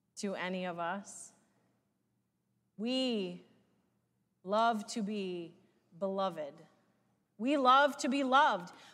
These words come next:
We love to be valued. We love to be important. We love to have a sense of control over our lives.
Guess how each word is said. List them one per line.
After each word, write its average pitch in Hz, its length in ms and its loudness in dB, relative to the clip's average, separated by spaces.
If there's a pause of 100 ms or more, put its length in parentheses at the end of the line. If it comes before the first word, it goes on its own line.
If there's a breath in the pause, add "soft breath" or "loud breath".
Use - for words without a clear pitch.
We 339 220 6
love 339 500 6
to 339 120 -2
be 311 160 2
valued. 262 640 4
We 269 160 0
love 285 320 6
to 311 100 -2
be 302 180 4
important. 254 640 0 (300 loud breath)
We 262 120 2
love 277 380 6
to 311 100 2
have 277 240 4
a 247 40 -2
sense 285 340 2
of 262 120 -2
control 277 600 2
over 247 340 2
our 214 180 4
lives. 196 800 0